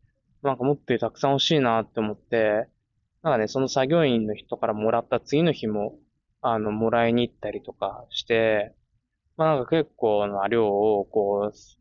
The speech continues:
あの、ゲットすることができたんですね。あの、まあ、実はあの、最後は、なんかその作業員の人はすごく優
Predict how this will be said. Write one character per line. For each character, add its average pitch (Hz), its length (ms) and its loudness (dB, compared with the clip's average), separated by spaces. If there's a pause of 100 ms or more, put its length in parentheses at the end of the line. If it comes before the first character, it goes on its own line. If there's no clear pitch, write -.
(640)
あ 104 200 -2
の、 98 380 -8
ゲ 127 80 0
ッ 131 40 -4
ト - 140 -14
す - 100 -10
る 110 60 -2
こ 113 80 -8
と 104 60 -4
が 101 60 -2
で 120 140 0
き - 80 -14
た 104 180 -4
ん - 100 -20
で 98 120 -16
す - 140 -18
ね。 135 240 0
あ 117 160 0
の、 117 440 0 (360)
ま 139 80 -2
あ、 127 40 0
実 131 260 0
は 120 120 2
あ 107 60 -2
の、 104 220 -4
最 135 240 0
後 107 140 0
は、 104 420 0 (560)
な 117 80 -4
ん 110 60 -4
か 110 140 -4
そ 117 120 -8
の 107 140 -8
作 123 200 -6
業 175 120 4
員 151 80 4
の 117 80 2
人 - 140 -4
は 110 40 -6
す - 140 -4
ご 110 100 0
く - 80 -8
優 107 80 0